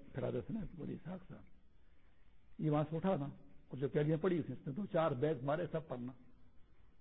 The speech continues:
اور سب کو توڑ پھوڑ کر گیا اس نے۔ کہا کہ، "آدھے ماں پلار نہیں کہتا کہ میرے کی ماں بھی طرح والی نہ، سیرے طرح والی نہ۔"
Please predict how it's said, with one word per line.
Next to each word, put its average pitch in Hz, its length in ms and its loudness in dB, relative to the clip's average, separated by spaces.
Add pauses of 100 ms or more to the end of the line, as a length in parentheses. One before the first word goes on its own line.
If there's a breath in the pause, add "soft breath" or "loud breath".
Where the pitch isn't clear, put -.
اور 175 160 -6
سب - 220 2
کو 151 160 -2
توڑ 143 260 -2
پھوڑ 131 120 0 (100)
کر 113 160 -10
گیا 139 140 -2
اس - 140 -12
نے۔ - 80 -14 (380)
کہا 143 180 -6
کہ، 120 80 -10 (600)
"آدھے 131 400 -2
ماں 143 220 4
پلار 156 260 4
نہیں 127 200 -2
کہتا 156 180 -2
کہ 123 160 -6
میرے 151 200 -4 (100)
کی 202 240 -4
ماں 175 200 -4
بھی 185 160 -4
طرح 160 200 -6
والی 170 240 -6
نہ، 120 60 -6 (120)
سیرے - 280 -2
طرح 370 100 -8 (100)
والی - 180 -12
نہ۔" - 140 -16